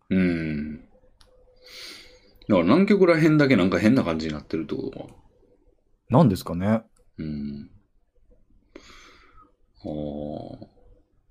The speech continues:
Speaker 2: まあ、南極ら辺っていうと、やっぱりセカンドインパクトが起きた中心地ですからね。
Speaker 1: うん。
Speaker 2: あ、最初っから、物語の最初っから、
Speaker 1: うん。
Speaker 2: 南極はずっとあんな感じだったんでしょうね。
Speaker 1: うん。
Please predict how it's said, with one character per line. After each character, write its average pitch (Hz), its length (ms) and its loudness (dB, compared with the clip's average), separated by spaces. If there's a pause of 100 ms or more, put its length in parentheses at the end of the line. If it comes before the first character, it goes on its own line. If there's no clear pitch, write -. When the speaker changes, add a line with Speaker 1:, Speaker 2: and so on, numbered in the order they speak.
(640)
Speaker 2:
ま - 60 0
あ、 - 20 4
南 202 220 6
極 220 180 -2
ら 202 100 6
辺 190 200 4
っ - 20 0
て 190 80 0
い 190 60 6
う 175 40 2
と、 104 120 2
や 90 60 2
っ - 40 -12
ぱ 92 100 -2
り 90 140 -4
セ - 160 2
カ 151 140 2
ン 151 60 2
ド 160 80 6
イ 160 40 6
ン 131 60 4
パ 98 100 -4
ク - 80 -8
ト 90 100 -4
が 92 120 0
起 - 40 -10
き - 40 -8
た 95 80 -4
中 113 180 2
心 107 160 2
地 - 120 -4
で 87 100 -12
す - 80 -16
か - 80 -10
ら 104 80 -10
ね。 117 180 -2
Speaker 1:
う 95 60 0
ん。 78 880 -4 (100)
Speaker 2:
あ、 107 140 -10
最 135 180 4
初 135 140 0
っ 131 100 2
か 131 140 6
ら、 117 160 10
物 127 200 6
語 147 200 4
の 117 180 6
最 139 160 4
初 135 140 -2
っ - 20 -14
か 135 160 4
ら、 117 300 8 (140)
Speaker 1:
う - 40 -10
ん。 80 60 -6
Speaker 2:
南 110 180 2
極 113 220 0
は 101 80 8
ず 101 80 -2
っ - 40 -4
と 95 360 -2
あ 101 80 -2
ん 98 80 2
な 104 80 4
感 107 160 4
じ - 100 -2
だ - 60 -2
っ - 60 -10
た - 100 -2
ん 151 60 2
で 156 40 6
し - 100 -2
ょ 127 60 8
う 110 60 0
ね。 120 180 0 (160)
Speaker 1:
う 90 100 -2
ん。 85 920 -2